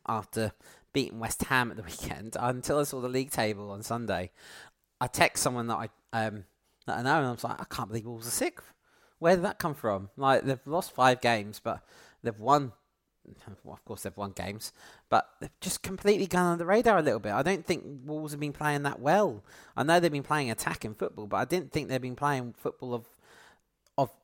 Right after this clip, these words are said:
playing, being sixth at the moment. It has helped that likes of Leicester have fallen to eleventh, I think they are, which is going under the radar a little bit. How Leicester are struggling.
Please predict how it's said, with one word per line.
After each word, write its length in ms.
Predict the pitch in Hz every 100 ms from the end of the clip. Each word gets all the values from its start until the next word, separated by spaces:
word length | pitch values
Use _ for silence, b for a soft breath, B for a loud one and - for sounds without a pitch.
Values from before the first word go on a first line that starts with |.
| -
playing, 340 | 156 139 -
being 200 | - 139
sixth 400 | 117 - 180 -
at 80 | -
the 60 | 98
moment. 360 | 95 98 - -
It 100 | -
has 240 | 165 160
helped 260 | 151 127 -
that 240 | 113 - B B B B -
likes 360 | 120 117 -
of 140 | 117 104
Leicester 460 | 120 123 - 117
have 80 | 110
fallen 580 | - - 120 120 113 107
to 160 | 107 -
eleventh, 500 | 90 107 143 160 -
I 40 |
think 200 | 147 160
they 140 | 147 156
are, 260 | 151 151
which 180 | 143 -
is 100 | 143
going 280 | - 143 147
under 160 | 147 143
the 140 | 147
radar 360 | 147 147 147 147
a 40 |
little 180 | 147 143
bit. 260 | 156 156 -
How 260 | 127 120 B B B B
Leicester 500 | 104 123 - 135 147
are 20 |
struggling. 640 | 143 143 131 143 143 147